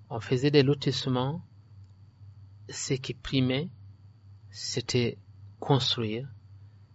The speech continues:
et faire sortir quelques voies. Et la question d'assainissement, malheureusement, n'a pas été traitée,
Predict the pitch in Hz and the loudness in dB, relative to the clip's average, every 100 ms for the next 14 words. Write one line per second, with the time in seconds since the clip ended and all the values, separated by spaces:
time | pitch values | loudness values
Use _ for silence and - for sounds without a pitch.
0 | - - 120 110 - - - - - - | -20 -8 -4 -4 -6 -16 -20 -20 -20 -20
1 | - - 123 - 127 - 104 - 107 - | -20 -6 -6 -4 -8 -8 -8 -8 -8 -8
2 | 107 101 101 - - - - - - - | -8 -4 -4 -4 -12 -20 -20 -20 -20 -20
3 | - - - - 120 120 117 - 117 113 | -20 -20 -20 -2 2 2 0 -4 -4 -2
4 | 127 120 175 165 160 - 156 131 - 113 | -2 0 2 4 4 4 2 2 0 -2
5 | 110 127 131 117 151 156 120 110 - 104 | -4 -6 -6 -2 0 0 -2 -6 -8 -10
6 | 107 - - - - - - - - - | -12 -14 -20 -20 -20 -20 -20 -20 -20 -20
7 | - - - - - - - - - 110 | -20 -20 -20 -20 -20 -20 -20 -20 -8 -4
8 | 107 107 - 120 - - - 107 - - | -2 -4 -4 -6 -6 -14 -8 -8 -8 -6
9 | - - - | -6 -6 -12